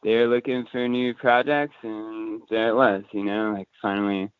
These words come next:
came the time to put this out, and, and, uh, yeah, it's an amazing record.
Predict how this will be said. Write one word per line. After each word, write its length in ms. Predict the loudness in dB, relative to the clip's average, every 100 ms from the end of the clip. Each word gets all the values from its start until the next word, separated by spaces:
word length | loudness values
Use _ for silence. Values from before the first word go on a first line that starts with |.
| _ _ -8
came 160 | -4 -2
the 100 | -2
time 300 | -2 -2 -2
to 60 |
put 200 | -4 -2
this 200 | -2 2
out, 320 | 6 8 6
and, 240 | 0 -12 -16 _ _ _ _ _ _ -6
and, 260 | -2 0
uh, 200 | 2 2
yeah, 320 | 4 6 4 -2 -10
it's 180 | -8 -4
an 60 | -2
amazing 400 | 0 -2 0 -2
record. 460 | -2 0 -2 -2